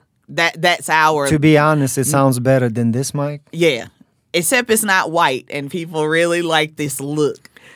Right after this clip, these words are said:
Speaker 1: But if you were like, "I want the premium best," like,
Speaker 2: If
Speaker 1: yeah.
Speaker 2: you wanna, if you don't wanna go Honda, but B M W or
Speaker 1: <laughs>
Speaker 2: Mercedes, that's the upgrade.
Speaker 1: Four forty Pure, um, and, and we'll, we'll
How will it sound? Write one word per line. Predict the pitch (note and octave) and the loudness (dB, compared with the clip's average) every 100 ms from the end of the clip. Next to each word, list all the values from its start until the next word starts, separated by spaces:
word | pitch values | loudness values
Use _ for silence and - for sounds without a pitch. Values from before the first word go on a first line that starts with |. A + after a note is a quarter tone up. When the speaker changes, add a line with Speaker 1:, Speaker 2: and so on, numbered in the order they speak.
| - - | -20 -8
Speaker 1:
But | D3+ D#3+ D#3 | 4 4 4
if | D#3 | 0
you | F#3 F3+ | 0 2
were | E3+ D#3 | 4 4
like, | E3+ D#3+ D#3 _ _ | 2 0 -4 _ _
"I | - D#3+ | -2 -2
want | D#3+ D#3 | -2 -4
the | D3+ | -6
premium | - F#3 F3+ F3 E3 E3 | -4 -4 -2 -2 -4 -2
best," | E3+ F#3+ A3 - | -2 -2 -4 -6
like, | D3 C3 B2 | -4 -4 -4
Speaker 2:
If | |
Speaker 1:
yeah. | C#3 C#3+ | -2 2
Speaker 2:
you | |
wanna, | F#3 F#3 | 2 2
if | D3 D3 | -2 -2
you | D#3 | 0
don't | D#3+ D#3+ | 0 2
wanna | D#3+ D3+ | 0 0
go | C#3 A#2+ | 0 0
Honda, | D#3 F3+ D3+ C#3 | 2 2 2 -2
but | A#2 B2 - C3 | -4 -8 -8 0
B | D3+ | 2
M | D3+ C3+ | 2 4
W | D#3 D#3 C#3+ D3 | 4 2 2 0
or | |
Speaker 1:
<laughs> | C#3+ | 2
Speaker 2:
Mercedes, | C#3 - D#3+ D3 B2+ A#2+ - - - - E3+ - - - _ _ C3 | 0 4 4 2 -2 -6 -12 -20 -20 -12 -12 -8 -10 -10 _ _ 0
that's | C#3+ C3 | 0 2
the | C3+ | 0
upgrade. | C3 A#2 A#2+ G#2+ - _ | 0 -4 -8 -10 -14 _
Speaker 1:
Four | - E3+ D#3 | -4 0 0
forty | D#3+ E3 C#3 C#3 | 0 -2 -2 -4
Pure, | C#3 D3 C#3 A2+ G2+ - | -8 -4 -2 -2 -6 -6
um, | A#2+ B2+ B2 A#2+ A#2+ B2 B2+ C3 - | -4 -2 -2 -4 -8 -10 -14 -16 -14
and, | C3 B2+ B2 B2 | -10 -8 -8 -10
and | - B2+ | -10 -10
we'll, | C3 C#3 C3+ B2+ - | -6 -6 -6 -8 -10
we'll | C3+ C#3 C3+ C3+ | -8 -8 -8 -12